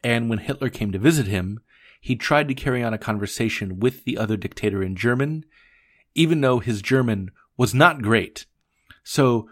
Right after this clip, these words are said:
Mussolini and Hitler didn't really click, and that was mostly Mussolini's fault. Uh, had he just gotten someone to translate for him,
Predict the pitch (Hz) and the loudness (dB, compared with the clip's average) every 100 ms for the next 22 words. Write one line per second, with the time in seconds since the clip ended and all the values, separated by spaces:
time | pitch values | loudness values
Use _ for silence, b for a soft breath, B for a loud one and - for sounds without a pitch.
0 | b 131 175 - 156 151 131 107 104 131 | b 4 4 4 -2 0 0 0 -2 -2
1 | 110 98 113 - 101 90 - 113 90 - | -2 0 -2 -2 -4 -6 -6 -4 -4 -8
2 | - B B 131 226 160 127 160 - 127 | -20 B B 2 2 4 4 4 4 2
3 | 120 120 117 104 95 - 110 87 - - | 2 0 -2 -2 -4 -2 -2 -2 -8 -20
4 | b b b b b b 123 117 - - | b b b b b b 2 2 2 2
5 | 170 202 196 131 156 - 117 123 - 127 | 4 4 2 0 -2 0 -2 -2 -6 -4
6 | 117 104 101 - - 98 117 147 147 - | -4 -6 -8 -10 -6 -4 -2 -2 -4 -4
7 | 156 156 175 185 | -2 0 -2 -4